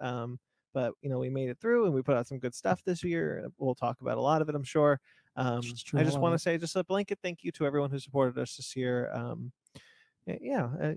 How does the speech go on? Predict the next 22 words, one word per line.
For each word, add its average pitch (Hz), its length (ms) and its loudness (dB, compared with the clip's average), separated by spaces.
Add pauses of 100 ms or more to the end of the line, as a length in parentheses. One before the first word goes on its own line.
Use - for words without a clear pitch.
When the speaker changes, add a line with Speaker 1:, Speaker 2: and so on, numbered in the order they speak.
Speaker 1:
you 190 80 0
know, 160 140 0 (120)
TeePublic 190 340 0
and 190 80 -2
Patreon, 165 380 2
th-, 147 200 -4
link 156 140 0
below. 165 240 2 (420)
<laughs> - 80 4 (1200)
Speaker 2:
Thank 202 220 8
you 220 120 8
for 220 120 8
listening 196 420 8
or 190 100 8
watching. 190 340 8
I, 139 280 2
I, 143 40 2 (100)
that, 135 180 -4
that's 135 160 -4
all 135 140 0
I 135 100 0
want. 107 220 -6